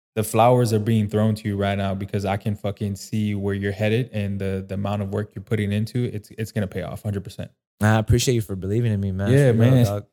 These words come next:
Speaker 1: That shit was dope, man. Other than you losing and it not going your night, that fucking whole experience, in my perspective, I'm sure you can s-, attest to this too, was fucking dope.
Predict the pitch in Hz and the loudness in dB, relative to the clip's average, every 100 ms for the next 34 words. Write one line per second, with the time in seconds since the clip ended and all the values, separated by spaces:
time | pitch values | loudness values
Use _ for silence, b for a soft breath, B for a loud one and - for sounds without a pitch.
0 | _ _ 123 135 170 151 127 147 113 113 | _ _ 4 6 6 4 4 4 4 2
1 | 113 113 131 151 139 139 131 123 - _ | 2 2 2 2 4 4 4 0 -6 _
2 | _ _ _ _ _ - 156 147 147 165 | _ _ _ _ _ 0 2 4 4 4
3 | 147 165 170 123 123 120 120 110 127 131 | 2 0 0 2 2 4 2 0 0 2
4 | 131 123 127 127 127 123 120 143 135 117 | 2 2 2 2 2 2 4 2 2 2
5 | 110 - 123 113 107 120 123 - - 113 | 2 2 -2 0 2 2 2 -2 -2 0
6 | 120 127 - - 107 104 107 113 - - | 2 0 -4 -2 0 2 0 -2 -4 -8
7 | 113 117 113 120 104 101 110 107 107 107 | -4 -4 -2 -4 -4 -4 -2 0 -2 -4
8 | 101 - 107 98 107 - 110 104 - 117 | -6 -6 -8 -4 -4 -4 -6 -6 -4 -6
9 | 95 - - - - | -6 -10 -12 -14 -20